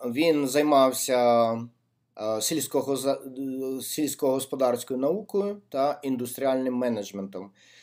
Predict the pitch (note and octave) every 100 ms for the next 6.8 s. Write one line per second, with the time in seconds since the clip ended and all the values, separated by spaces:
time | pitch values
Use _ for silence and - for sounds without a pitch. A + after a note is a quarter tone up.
0 | _ _ A#2 A#2+ C3 - E3+ F#3 E3 D3+
1 | E3 C#3+ C#3+ F3+ G3 A#3+ - _ _ _
2 | _ _ _ _ C3+ B2+ A#2 A2+ A2+ A2
3 | A2 A2 C#3+ C#3 - _ _ _ - B2
4 | F#3+ E3+ C#3+ C#3+ C3+ D#3+ D3 C#3 B2 -
5 | D3 - C#3 - F#3 F#3+ F#3+ F#3 G3 F#3
6 | - _ - B2+ B2+ B2+ B2 A#2+